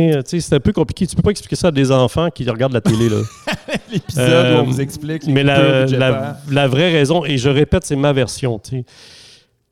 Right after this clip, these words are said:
Speaker 1: Un soir, au bureau sept cent vingt-six, au septième étage de Radio-Canada, je suis au téléphone avec Widmere Normil, qui est un ami. Widmere qui fait fardoche présentement dans les, euh, les passe-partout de nouvelle génération.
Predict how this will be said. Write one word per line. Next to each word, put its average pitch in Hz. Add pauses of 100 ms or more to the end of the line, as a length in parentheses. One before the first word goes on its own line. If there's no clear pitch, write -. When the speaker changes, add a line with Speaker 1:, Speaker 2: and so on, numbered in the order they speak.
(260)
Speaker 1:
Un 240
soir, 214
au 143
bureau 131
sept -
cent 117
vingt-six, 107
au 117
septième 107
étage 107
de 104
Radio-Canada, 120
je -
suis -
au 139
téléphone 170
avec 120
Widmere 165
Normil, 139
qui -
est 117
un 123
ami. 110 (340)
Widmere 117
qui -
fait 120
fardoche 110
présentement 110
dans 107
les, 110
euh, 117 (420)
les 113
passe-partout 110
de 107
nouvelle 113
génération. 104